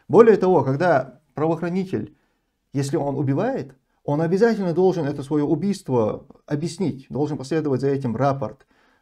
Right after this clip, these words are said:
То есть по-любому должна быть проведена проверка. Не может быть такого в нормальной стране правовой, чтобы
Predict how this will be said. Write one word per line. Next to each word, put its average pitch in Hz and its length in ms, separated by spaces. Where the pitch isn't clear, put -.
То 143 80
есть 139 220
по-любому 185 400
должна 139 280
быть 135 200
проведена 131 400
проверка. 135 400
Не 139 80
может 180 320
быть 135 160
такого 185 340
в 127 40
нормальной 131 420
стране 127 280
правовой, 120 360
чтобы 113 400